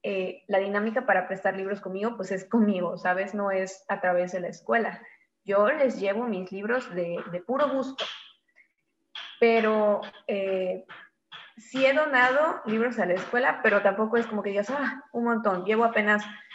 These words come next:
es mi tercer año en la escuela, entonces yo en el primer año que llegué, doné uno, en el segundo año que estaba, doné otro, y mi plan era donar una trilogía completa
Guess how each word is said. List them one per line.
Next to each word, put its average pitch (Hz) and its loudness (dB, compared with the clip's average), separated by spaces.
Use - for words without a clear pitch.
es 220 2
mi 226 2
tercer 202 2
año 214 2
en 202 -2
la 185 0
escuela, 240 0
entonces 208 -6
yo 202 0
en 202 0
el 190 -12
primer 196 -4
año 214 -4
que 214 -6
llegué, 196 -4
doné 185 0
uno, 240 0
en 208 2
el 196 2
segundo 208 0
año 208 2
que 214 -2
estaba, 202 -2
doné 185 2
otro, 254 2
y 247 -2
mi 262 -2
plan 254 4
era 220 4
donar 190 2
una 247 0
trilogía 202 -2
completa 214 -4